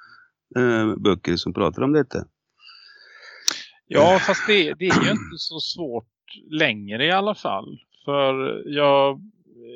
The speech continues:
Speaker 2: jag tänker på det, vi har ju, och den har vi väl lagt ut förut, den här
Speaker 1: Ja, för människor i allmänhet liksom, att hitta dem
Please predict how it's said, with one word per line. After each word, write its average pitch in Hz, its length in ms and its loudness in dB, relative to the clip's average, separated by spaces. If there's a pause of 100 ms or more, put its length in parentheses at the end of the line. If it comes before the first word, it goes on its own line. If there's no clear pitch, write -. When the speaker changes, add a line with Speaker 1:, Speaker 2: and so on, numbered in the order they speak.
(100)
Speaker 2:
jag 147 140 4
tänker 151 280 0
på 151 120 0
det, 147 180 6
vi 135 140 2
har 139 220 4
ju, 131 320 -4
och - 160 -8
den 131 160 -4
har 135 180 -4
vi 135 160 -4
väl 135 100 -4
lagt 131 240 0
ut 117 180 -2
förut, 117 440 0
den 123 120 -4
här 117 440 2 (340)
Speaker 1:
Ja, 104 80 0
för 113 100 2
människor 113 340 4
i 120 100 6
allmänhet 110 640 0
liksom, 80 300 -10
att 90 80 -8
hitta 107 280 -8
dem 82 280 -8